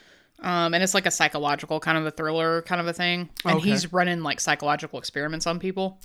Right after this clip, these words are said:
Speaker 2: I gotcha.
Speaker 1: And he's the bad guy. And
Speaker 2: Interesting.
Speaker 1: it's,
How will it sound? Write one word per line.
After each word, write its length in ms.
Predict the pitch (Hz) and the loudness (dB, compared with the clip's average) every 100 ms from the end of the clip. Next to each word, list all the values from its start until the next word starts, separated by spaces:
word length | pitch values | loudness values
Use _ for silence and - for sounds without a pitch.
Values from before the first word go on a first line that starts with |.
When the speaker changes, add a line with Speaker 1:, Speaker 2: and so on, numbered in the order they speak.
| - | -6
Speaker 2:
I 100 | 151 | -4
gotcha. 380 | 135 135 151 143 | -4 -6 -8 -2
Speaker 1:
And 340 | 185 180 165 165 | 0 0 0 -2
he's 220 | 180 - | -4 -4
the 60 | |
bad 220 | - 131 - | -4 -4 -6
guy. 300 | - 90 - - - - - - - | -10 -12 -14 -14 -16 -14 -18 -10 -4
And 100 | 208 | 0
Speaker 2:
Interesting. 340 | 180 175 185 | 2 2 2
Speaker 1:
it's, 600 | 180 - - - - - | 2 0 -2 -2 -4 -8